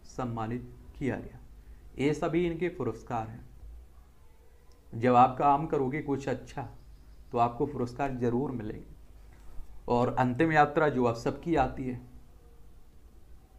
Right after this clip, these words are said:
बीच का समय रहता है वही मायने रखता है और उसी की वजह से सब इतिहास बना रहता है, ठीक है। और लास्ट में होता है जो वही हुआ।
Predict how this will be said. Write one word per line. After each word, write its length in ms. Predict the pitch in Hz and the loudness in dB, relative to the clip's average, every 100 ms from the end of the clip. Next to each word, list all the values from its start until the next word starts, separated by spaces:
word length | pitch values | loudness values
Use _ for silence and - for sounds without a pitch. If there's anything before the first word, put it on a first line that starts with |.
| - - - - - | -20 -20 -20 -16 -2
बीच 280 | 117 123 123 | 2 2 2
का 100 | 151 | -2
समय 240 | 143 143 | 0 0
रहता 280 | 147 139 139 | 2 0 2
है 80 | 147 | 0
वही 240 | 135 135 151 | 0 0 -2
मायने 320 | 135 127 127 | -2 -2 -2
रखता 300 | 127 - 113 | -4 -6 -10
है 180 | - 117 - - - - - - - 120 | -10 -12 -18 -18 -18 -18 -12 -10 -4 2
और 120 | 123 | 4
उसी 260 | 131 165 | 4 0
की 120 | 156 143 | 0 4
वजह 200 | 143 143 | 4 4
से 140 | 143 | 0
सब 200 | 139 123 | -4 -2
इतिहास 460 | 123 123 120 127 - | -2 0 0 -2 -4
बना 240 | 117 107 | -4 -4
रहता 300 | 104 104 - | -4 -8 -10
है, 140 | 110 - - - - - - - - - - - - - - - - - - - | -14 -16 -20 -20 -20 -20 -20 -20 -20 -20 -20 -20 -20 -18 -18 -18 -20 -20 -12 0
ठीक 120 | 139 | 2
है। 80 | - - - | 2 -2 -10
और 380 | - 110 113 110 | -2 2 2 2
लास्ट 340 | 113 110 123 156 | 6 6 6 -2
में 100 | 143 | 0
होता 260 | 123 123 | 0 2
है 100 | 143 131 | 0 2
जो 140 | 123 | 2
वही 280 | 117 113 127 | 4 2 0
हुआ। 280 | 147 139 | 0 -2